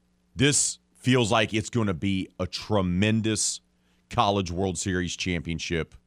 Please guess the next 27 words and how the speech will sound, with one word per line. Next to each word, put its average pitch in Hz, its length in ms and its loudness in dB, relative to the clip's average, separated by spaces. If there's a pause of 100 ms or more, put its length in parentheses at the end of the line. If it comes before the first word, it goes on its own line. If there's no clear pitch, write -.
(120)
series. - 440 -10 (960)
Oklahoma 110 720 2 (640)
looks 104 180 0
like 113 160 4
a 98 60 -2
team 110 240 0
of 92 60 -2
destiny. 95 520 0 (380)
Ole 135 220 6
Miss, 131 420 4 (260)
the 107 140 2
final 170 580 4
team 160 380 2
to 147 60 4
get 143 260 2
into 143 440 2
the 139 160 4
N 143 80 4
C 135 160 -2
double 135 320 4
A 131 60 4
bracket. 123 460 2
They 120 100 4
were 120 120 4
the 120 100 4
last 135 540 4
team. 87 460 -4